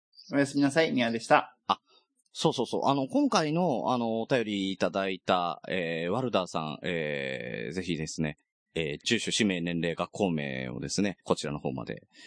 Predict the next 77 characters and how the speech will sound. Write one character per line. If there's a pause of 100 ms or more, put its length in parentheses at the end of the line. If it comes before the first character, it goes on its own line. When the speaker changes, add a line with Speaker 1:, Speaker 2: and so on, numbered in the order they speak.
(180)
Speaker 2:
え
ー、
い
た
だ
け
れ
ば。
Speaker 1:
<laughs>
最
後
ま
で
ボ
ケ
る
な。
<laughs> (2250)
最
後
ま
で
ボ
ケ
る
ん
で
す
ね、
し (120)
っ
か
り。
Speaker 2:
た
だ、 (360)
あ
の、
Speaker 1:
疲
れ
を
知
ら
な
い。 (180)
う
ん。
Speaker 2:
た
だ
で
す
ね、 (120)
あ
の、
ま
だ、 (180)
え
ー、
先
週
も、
先
々
週
も
多
分
言
っ
て
る
ん
で
す
け
れ
ど
も、